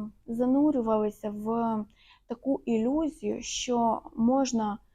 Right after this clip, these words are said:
лише енергетичними практиками змінити абсолютно все. І пам'ятайте, що енергетичний світ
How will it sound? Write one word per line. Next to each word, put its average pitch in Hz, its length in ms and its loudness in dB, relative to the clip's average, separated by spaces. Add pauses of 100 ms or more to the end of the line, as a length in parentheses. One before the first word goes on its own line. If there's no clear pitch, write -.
(220)
лише 247 540 0
енергетичними 226 1200 -2 (520)
практиками 220 880 -2 (100)
змінити 214 760 -4
абсолютно 226 720 -6
все. - 420 -8 (840)
І 254 360 0
пам'ятайте, 254 800 -2
що 214 460 -2
енергетичний 233 880 -2
світ 392 440 -2